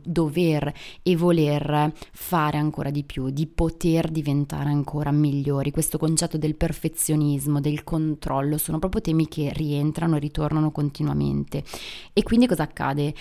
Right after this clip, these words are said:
Che anche se otteniamo quei risultati, noi non siamo contenti e quindi cosa facciamo? Restiamo insoddisfatti, vediamo cosa ancora di più potremmo fare senza vedere tutto quello che abbiamo fatto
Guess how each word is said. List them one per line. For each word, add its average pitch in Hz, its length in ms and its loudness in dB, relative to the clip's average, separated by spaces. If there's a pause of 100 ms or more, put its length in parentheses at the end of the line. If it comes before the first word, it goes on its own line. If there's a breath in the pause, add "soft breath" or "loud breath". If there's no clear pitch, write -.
(140 loud breath)
Che 180 120 0
anche 202 200 6
se 185 220 4
otteniamo 156 440 2
quei 180 120 0
risultati, 151 1000 -2 (340)
noi 185 200 8
non 190 160 6
siamo 151 220 2
contenti 147 760 -2 (220 loud breath)
e 175 100 0
quindi 202 300 4
cosa 165 180 0
facciamo? 147 460 0
Restiamo 156 340 2
insoddisfatti, 147 720 0
vediamo 160 340 2
cosa 185 280 0
ancora 170 320 2
di 160 100 0
più 214 140 -2
potremmo 160 340 4
fare 202 240 0
senza 165 240 2
vedere 170 220 0
tutto - 260 -2
quello 262 160 4
che - 80 -2
abbiamo 156 300 2
fatto - 500 -4